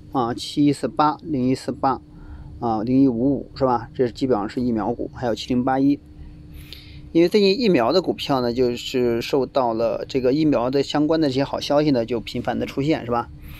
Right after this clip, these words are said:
那今天跌幅较大呢，依然是手套相关的，比如像七九一的话，它属于小型医疗当中的一个股项，今天已经出现了青色。那前边几天呢，跌的是比较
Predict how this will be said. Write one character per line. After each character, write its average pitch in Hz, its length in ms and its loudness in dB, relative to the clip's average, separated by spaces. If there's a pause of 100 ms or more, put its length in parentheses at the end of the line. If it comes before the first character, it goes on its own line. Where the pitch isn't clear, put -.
(480)
那 160 120 4
今 170 140 2
天 196 140 4
跌 208 120 6
幅 202 80 -4
较 - 160 0
大 160 220 2
呢， 139 200 2
依 160 120 0
然 131 240 2
是 139 300 2
手 - 340 -4
套 147 400 -2
相 156 340 2
关 165 360 2
的， - 160 -2 (160)
比 139 80 -6
如 120 80 -2
像 127 260 -4
七 156 300 -4
九 - 200 -4
一 143 200 2
的 127 100 0
话， 120 260 -2 (540)
它 156 100 -4
属 131 160 -2
于 127 120 2
小 107 240 -4
型 127 240 -2
医 151 100 4
疗 117 180 2
当 139 240 2
中 156 160 0
的 135 80 2
一 110 80 -4
个 120 120 -4
股 - 120 -10
项， 127 240 -2 (520)
今 151 100 2
天 151 160 4
已 120 60 -2
经 123 180 -2
出 - 160 -6
现 139 160 0
了 123 80 0
青 - 180 0
色。 147 220 -2 (500)
那 127 140 2
前 127 200 -2
边 156 140 4
几 127 120 -2
天 127 140 -2
呢， 123 140 0
跌 139 200 4
的 131 120 0
是 - 220 -4
比 117 180 -4
较 107 380 -4